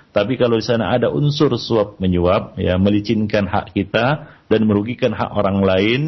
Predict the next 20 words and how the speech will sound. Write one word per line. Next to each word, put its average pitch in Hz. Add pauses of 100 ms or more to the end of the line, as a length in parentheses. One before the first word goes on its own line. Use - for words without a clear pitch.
(580)
ya, 123
dengan 104
cara 101
yang 98
batil, 127
ya, 90
berta'awun 113
alal 101
ismi 101
wal 92
udwan, 101 (240)
maka 101
lebih 92
baik 87
tinggalkan. 76
Nah, 92
kalau -
ada 123
syubhat 104
juga, 120